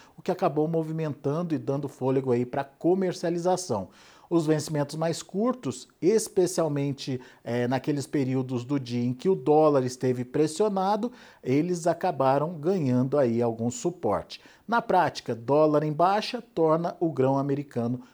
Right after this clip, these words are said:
mais competitivo. No final do dia, esse dólar virou, mas, eh, de uma forma geral, durante a, a ação do pregão, durante o funcionamento do pregão, o dólar acabou ajudando no movimento de hoje. Vamos ver, então,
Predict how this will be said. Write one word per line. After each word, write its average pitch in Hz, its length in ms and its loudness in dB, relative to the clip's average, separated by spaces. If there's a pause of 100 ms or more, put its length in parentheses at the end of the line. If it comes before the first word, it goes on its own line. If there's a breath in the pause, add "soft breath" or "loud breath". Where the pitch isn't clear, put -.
(100)
mais 127 320 0
competitivo. 143 800 -6
No 214 120 -2
final 214 260 2
do 185 140 4
dia, 156 240 0
esse 160 160 -6
dólar 127 320 2
virou, 143 460 0 (260 loud breath)
mas, 160 360 0 (220 loud breath)
eh, 131 380 0
de 120 180 -4
uma 143 180 0
forma 135 380 0
geral, 131 320 4
durante 151 720 4
a, 127 300 2 (240 loud breath)
a 107 320 -6
ação 151 480 0
do 123 180 0
pregão, 135 480 0
durante 135 280 -2
o - 20 -12
funcionamento 123 640 -4
do 127 80 -4
pregão, 127 420 -2 (380 loud breath)
o 135 120 -6
dólar 117 300 0
acabou 117 540 -4
ajudando 120 640 -2
no 117 140 0
movimento 117 460 -2
de 135 120 -6
hoje. 95 300 -2
Vamos 131 240 -2
ver, 147 140 6
então, 151 340 0